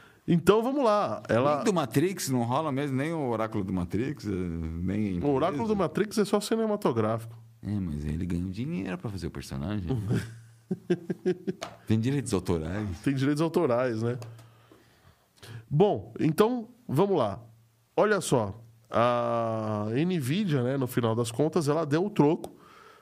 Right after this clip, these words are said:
Speaker 1: Ela criou um software de ransomware, ela invadiu a rede da, a rede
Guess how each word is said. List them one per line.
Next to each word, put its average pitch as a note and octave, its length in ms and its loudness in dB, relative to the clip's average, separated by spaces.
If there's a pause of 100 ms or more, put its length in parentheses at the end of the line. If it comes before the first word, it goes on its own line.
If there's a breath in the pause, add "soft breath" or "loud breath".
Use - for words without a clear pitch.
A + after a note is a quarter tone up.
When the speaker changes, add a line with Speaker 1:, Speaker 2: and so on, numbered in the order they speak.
(160 loud breath)
Speaker 1:
Ela D#3+ 180 4
criou F3+ 720 2
um F#3 100 2
software D3 440 0
de C3+ 160 2
ransomware, C3 560 0
ela C#3+ 200 2
invadiu E3+ 680 2
a G3+ 100 2
rede E3+ 400 2
da, C#3+ 220 4
a B2+ 140 2
rede C3+ 800 0